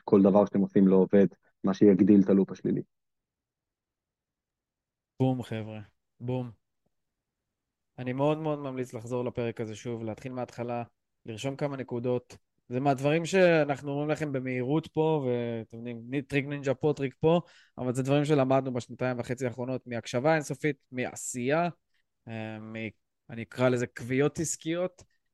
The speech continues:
Speaker 2: אה, ואנחנו ממש מביאים לכם את זה פה על מגע של כסף, אז אני מזמין אתכם להשתמש בדברים האלה ו-, ולזכור את זה, ולשים את ה-, לא יודע, אפילו לשים את הפרק הזה באיזה כוכב,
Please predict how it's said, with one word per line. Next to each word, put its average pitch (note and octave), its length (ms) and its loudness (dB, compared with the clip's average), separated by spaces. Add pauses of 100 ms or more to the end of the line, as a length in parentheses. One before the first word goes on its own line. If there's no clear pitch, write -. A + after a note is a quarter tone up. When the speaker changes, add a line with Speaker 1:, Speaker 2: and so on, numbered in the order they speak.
(160)
Speaker 2:
אה, A#2+ 320 -6
ואנחנו A#2 300 -6 (140)
ממש B2 320 -10
מביאים D#3 260 -6
לכם C#3+ 200 -8
את A#2+ 80 -8
זה A#2+ 80 -8
פה B2 180 -6
על A#2+ 60 -4
מגע A#2 280 -4
של A#2+ 200 -6
כסף, B2 380 -2
אז A2+ 240 -10 (640)
אני A2 140 -12
מזמין A#2 380 -8
אתכם A#2 280 -8 (380)
להשתמש C3 460 -4
בדברים B2 420 -4
האלה A#2+ 320 -4
ו-, G#2+ 160 -4 (140)
ולזכור A#2+ 580 -2
את A#2 60 -4
זה, A#2+ 160 -2
ולשים A#2+ 300 -4
את F#3+ 60 0
ה-, F#3+ 40 2 (460)
לא C#3 60 2
יודע, D3 120 8
אפילו F3+ 200 2
לשים G#3+ 180 -2
את G3 60 -8
הפרק F3 440 -2
הזה C3+ 180 -4
באיזה A#2+ 220 -6
כוכב, E3+ 440 2